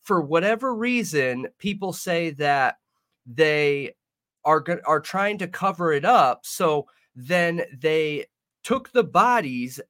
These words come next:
and, and carried them into the house, and that the tunnels are connected to that house, one one two two.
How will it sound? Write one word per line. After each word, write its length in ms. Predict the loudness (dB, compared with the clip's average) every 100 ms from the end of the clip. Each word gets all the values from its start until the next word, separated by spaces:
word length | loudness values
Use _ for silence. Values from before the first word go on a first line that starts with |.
| -4
and, 220 | -4 -6 -12 -4
and 220 | -4 -4
carried 400 | -6 -4 -2 -2
them 260 | -4 -4 -6 -2
into 640 | 0 0 -2 -4 -4 -2
the 160 | -2
house, 720 | -2 0 0 0 -4 -8 -14 -10
and 260 | -4 -2 0
that 320 | 0 0 -2 _ -20 _
the 120 | -4 -4
tunnels 520 | 0 2 2 -2 -2
are 120 | -2
connected 720 | -4 -6 -4 -4 -4 -8 -8 -10
to 340 | -10 -8 -4
that 320 | 0 0 -2 -6
house, 560 | -6 -2 -2 -2 -10
one 320 | -4 -2 -2
one 220 | -4 -6 -8
two 240 | -8 -8
two. 480 | -8 -6 -4 -4